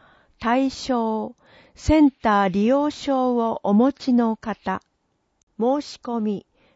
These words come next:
ご本人が来館にて。丸二、フラットカフェ。気軽にフラッとお越しください。申し込み不要、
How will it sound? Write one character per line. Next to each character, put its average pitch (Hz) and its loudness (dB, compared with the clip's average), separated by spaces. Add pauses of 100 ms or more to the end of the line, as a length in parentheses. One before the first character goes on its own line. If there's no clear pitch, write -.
ご 220 -4
本 294 0
人 196 0
が 175 -4
来 226 -4
館 269 -6
に 220 -2
て。 - -12 (1700)
丸 220 0
二、 247 4 (320)
フ - -6
ラ 262 2
ッ - -20 (120)
ト 277 -2
カ 247 -6
フ - -4
ェ。 170 -6 (580)
気 220 -8
軽 294 0
に 269 2
フ 254 -10
ラ 277 -2
ッ - -20 (140)
と 190 -4
お 277 -4
越 285 -10
し 269 -6
く 247 -8
だ 226 -4
さ 190 -10
い。 151 -14 (920)
申 285 2
し - -14
込 277 -2
み 262 4
不 233 -4
要、 208 -2